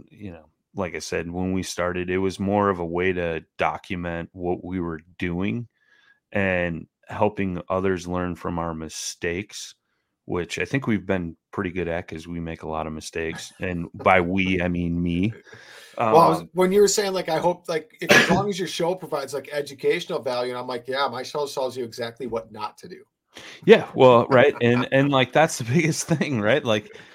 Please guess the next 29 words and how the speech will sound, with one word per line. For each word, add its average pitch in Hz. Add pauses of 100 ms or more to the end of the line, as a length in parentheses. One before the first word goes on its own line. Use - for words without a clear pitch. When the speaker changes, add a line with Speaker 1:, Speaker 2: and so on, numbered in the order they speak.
(140)
Speaker 1:
that's 120
how 120
we 131
all 127
learn 131
lessons 104
since 110
day 107
one 110
when 95
we 98
were 98
crawling, 95
you 85
know? 104 (220)
"Oh, - (260)
don't, 107 (720)
you 101
know, 87 (140)
do 110
this, 107
otherwise 92
you're 92
gonna 90
fall 98
on 92
your 87
face," 87
right? 87